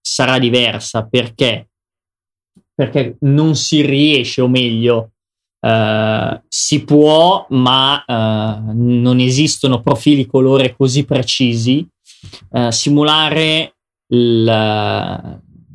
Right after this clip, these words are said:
il nero dell'inchiostro e il, il bianco della carta. Ossia, se uno vorrebbe avere la sicurezza, eh, diciamo, matematica di avere,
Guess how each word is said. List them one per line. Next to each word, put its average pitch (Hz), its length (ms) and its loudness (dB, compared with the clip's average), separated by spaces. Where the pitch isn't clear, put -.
il 131 240 2
nero 165 500 4
dell'inchiostro 135 1160 0
e 135 140 0
il, 123 760 0
il 131 140 2
bianco 147 640 2
della 117 220 0
carta. 101 640 -8
Ossia, 143 280 0
se 139 140 -2
uno 143 200 2
vorrebbe 127 480 0
avere 123 300 0
la 117 80 -8
sicurezza, 139 920 -4
eh, 117 240 -4
diciamo, 117 440 -2
matematica 113 1080 -4
di 127 180 -2
avere, 135 680 0